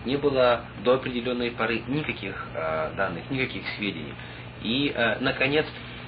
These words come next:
то, что считалось, а, как противоречие, а, между Библией и между так называемой наукой, теперь более не является таковым, потому что ученые находят,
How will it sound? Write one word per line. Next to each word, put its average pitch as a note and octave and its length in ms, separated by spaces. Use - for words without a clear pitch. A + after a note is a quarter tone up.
то, D3 220
что B2 560
считалось, E3 500
а, E2+ 400
как A#2 180
противоречие, A#2+ 960
а, D#2 840
между G#2 340
Библией D3 520
и B2 200
между A2+ 520
так A#2+ 160
называемой F2+ 420
наукой, G#2+ 580
теперь D3 280
более C3 260
не E3 260
является G#2 640
таковым, C#3+ 460
потому F2 340
что E2+ 360
ученые C#3+ 680
находят, A2+ 580